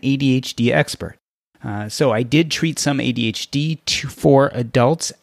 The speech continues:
as a general internist, but this is not my field of specialty. All that being said, Mike, I'm kind of taken by this message. I really think there are two different ways for you to go. First and foremost,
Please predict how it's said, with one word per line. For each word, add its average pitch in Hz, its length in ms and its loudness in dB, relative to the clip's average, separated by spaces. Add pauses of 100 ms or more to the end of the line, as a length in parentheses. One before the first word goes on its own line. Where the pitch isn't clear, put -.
(120)
as 127 480 -4
a 131 100 -6
general 101 400 -2
internist, 151 640 -4
but 120 200 -4
this 120 380 -4
is 147 100 -4
not 120 200 -2
my 98 120 -8
field 107 320 -4
of 87 60 -10
specialty. 127 640 -6 (460)
All 214 160 4
that 240 240 -2
being 127 200 2
said, 107 380 -2
Mike, 117 300 -2
I'm 190 120 -2
kind 254 280 -6
of 392 100 -16
taken 190 400 -4
by 151 180 -2
this 135 200 -8
message. 160 500 -2 (500)
I 185 60 2
really 302 300 4
think 285 220 0
there 226 120 2
are 208 40 0
two - 200 0
different 240 400 -2
ways 135 380 -2
for - 160 -12
you 160 160 -6
to 156 80 -4
go. 131 440 -2 (560)
First - 380 -2
and 381 140 -6
foremost, 175 640 -2